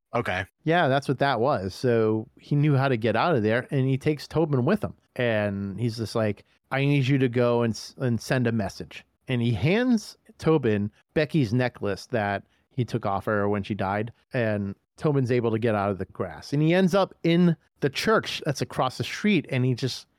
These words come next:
Speaker 2: magically, I don't know, winds up in this room. He exits this door. And now he's in, like, the front of the building. And in front of the building is Becky and Cal about to get out of the car because they hear Tobin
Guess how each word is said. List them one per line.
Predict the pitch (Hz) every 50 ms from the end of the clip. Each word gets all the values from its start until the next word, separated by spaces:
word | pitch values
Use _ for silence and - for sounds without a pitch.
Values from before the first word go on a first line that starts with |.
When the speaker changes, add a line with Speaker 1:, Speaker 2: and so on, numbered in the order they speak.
| _ _ -
Speaker 2:
magically, | 135 160 226 330 370 - - 139 - - 139 123 127
I | 131 160
don't | 170 156 117
know, | 104 104
winds | 104 113 151 175 226 262 226 285
up | 202 -
in | 139 139
this | 135 120 101 -
room. | 131 135 151 165 160 156 156 151 156 151
He | 123 113 - _ -
exits | - 151 156 160 - 202 196 180 _
this | - 151 120 -
door. | - 123 120 127 127 127 123 123 123 120 - _ _ _ _ _ _
And | - 139 139
now | 139 135 135 147
he's | 143 127 160 139 127
in, | 135 135 131
like, | 104 107 101 -
the | - -
front | - - 135 127
of | 127 127
the | 117 101
building. | 101 117 117 120 143 147 143 - _ _ _ -
And | 147 151
in | 160 160
front | 139 - - 196 196 233
of | 240 175 139
the | 127
building | 113 - - 233 294 302 214 156 107 101 117 117 - _ _ _
is | - 208 190 151
Becky | 135 139 220 240 233 - 185 147 147 -
and | 143 147 151
Cal | - - - 233 247 165 135 123 117 - - _ _ _ - -
about | 147 135 190 196 190 -
to | 196
get | 156 165 175 165
out | 165 156 147 139
of | 131
the | 127 117
car | - - 214 226 208 139 131 127 - _ _ _ _ -
because | - 151 135 - 170 151 131
they | 156 151
hear | 135 - 175 175 151
Tobin | 120 - - - 190 233 277 226 165 123 120 120 -